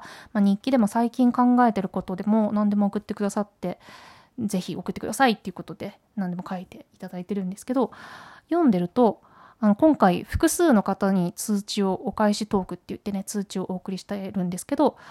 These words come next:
うーん、私から見ると、なんだろうね、大きなものとのつながりを断たれてしまっているのかなっていうか、自分という個の、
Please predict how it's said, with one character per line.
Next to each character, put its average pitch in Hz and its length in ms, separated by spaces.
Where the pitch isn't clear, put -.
う 220 60
ー - 20
ん、 190 560
私 254 460
か 285 140
ら 277 80
見 277 120
る 220 80
と、 202 480
な 233 220
ん 285 40
だ 247 120
ろ 180 120
う 175 40
ね、 175 240
大 349 220
き 403 120
な 254 120
も 202 180
の 220 120
と 202 300
の 185 340
つ - 140
な 220 140
が 220 120
り 220 120
を 202 100
断 - 140
た 262 80
れ 214 100
て - 80
し 190 160
ま 175 60
っ 175 80
て - 120
い 170 60
る 175 80
の 170 120
か 180 120
な 175 140
っ 170 60
て - 120
い - 60
う - 40
か、 - 200
自 220 160
分 359 200
と 359 140
い 330 320
う - 100
個 339 440
の、 214 320